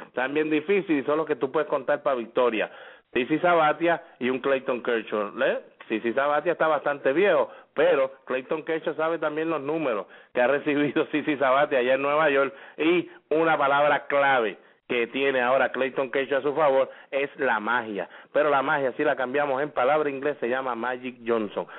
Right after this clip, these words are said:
Así que ellos saben lo que vale un Clayton Kershaw quedándose en el equipo de los Dodgers, aunque, como tú dices, darle ciento ochenta y siete, ciento ochenta y ocho en cuestión de salario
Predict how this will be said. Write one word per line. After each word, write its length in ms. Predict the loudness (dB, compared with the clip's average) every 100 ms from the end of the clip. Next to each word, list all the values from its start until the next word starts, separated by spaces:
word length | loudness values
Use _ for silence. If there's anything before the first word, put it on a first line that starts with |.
| -8
Así 280 | -4 0 0
que 220 | 2 0 0 -20 _
ellos 340 | 0 2 0 0
saben 400 | 2 4 2 2
lo 160 | 0 0
que 100 | -2
vale 460 | 0 2 0 -2 -2
un 180 | -2 -2
Clayton 480 | 0 0 0 -4 -2
Kershaw 340 | -4 -4 -4
quedándose 560 | 0 2 2 0 -2 0
en 80 |
el 100 | 0
equipo 340 | -2 -4 -4 0
de 40 |
los 160 | 0 2
Dodgers, 340 | 2 2 0 -6 -14 0
aunque, 480 | 2 2 2 -2
como 280 | 0 0 2
tú 180 | 2 2
dices, 320 | 2 0 -4 -6 -20 _ 2
darle 340 | 4 4 0
ciento 300 | 0 -2 -2
ochenta 320 | -2 -2 -2
y 40 | -2
siete, 300 | -2 0 -2
ciento 240 | -2 -4
ochenta 340 | -2 -2 -2 0
y 60 |
ocho 200 | 0 -2
en 60 | -4
cuestión 460 | -2 -2 0 2
de 180 | 2 0 -4 -20 -4
salario 600 | 2 4 4 4 2 0